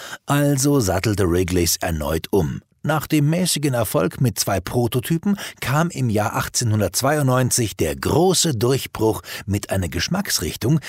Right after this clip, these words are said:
die sich auch heute noch großer Beliebtheit erfreut: der Wrigley's Spearmint mit Pfefferminzgeschmack eroberte den amerikanischen Markt, bald gefolgt von Juicy Fruit,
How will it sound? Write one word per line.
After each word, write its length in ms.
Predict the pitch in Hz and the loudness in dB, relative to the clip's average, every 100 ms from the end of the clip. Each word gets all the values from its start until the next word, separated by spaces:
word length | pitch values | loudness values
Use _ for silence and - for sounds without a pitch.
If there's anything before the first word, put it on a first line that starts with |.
| - - | -8 0
die 140 | 127 | 2
sich 240 | 113 120 | 2 0
auch 160 | 95 - | -4 0
heute 260 | 131 143 120 | 0 2 0
noch 300 | 110 85 - | 0 -2 -4
großer 420 | 98 117 - 113 | 0 2 2 0
Beliebtheit 580 | 104 92 95 - - - | 0 -2 -4 -4 -6 -4
erfreut: 500 | - 78 71 - - - - - | -4 -4 -6 -8 -16 -18 -16 -6
der 380 | 82 90 73 | 0 2 2
Wrigley's 880 | - 78 127 113 101 101 87 82 - - | 0 2 2 2 2 2 2 0 -2 -2
Spearmint 800 | - - 160 92 85 73 71 - - - | -2 0 0 2 0 -2 -4 -6 -6 -2
mit 300 | 117 - - - | -2 -2 -12 -8
Pfefferminzgeschmack 1160 | - 90 82 85 69 - - - 85 - - - - | -4 -2 0 0 0 -2 -2 -2 -2 -4 -8 -12 -4
eroberte 580 | 120 160 175 170 - 135 | -2 -2 0 0 0 -2
den 180 | 143 | -2
amerikanischen 880 | 113 117 117 104 - 80 78 - 101 | 0 0 0 -2 -4 -4 -2 0 2
Markt, 460 | 85 - - - - - - - | 0 -2 -6 -10 -10 -14 -18 -8
bald 320 | - 110 104 - | 0 2 2 -2
gefolgt 520 | 104 143 175 - - | 0 2 0 -2 -4
von 320 | 123 110 101 | 0 2 2
Juicy 520 | 98 156 123 - 87 | 2 2 2 2 0
Fruit, 440 | - 98 82 - | 2 2 2 -2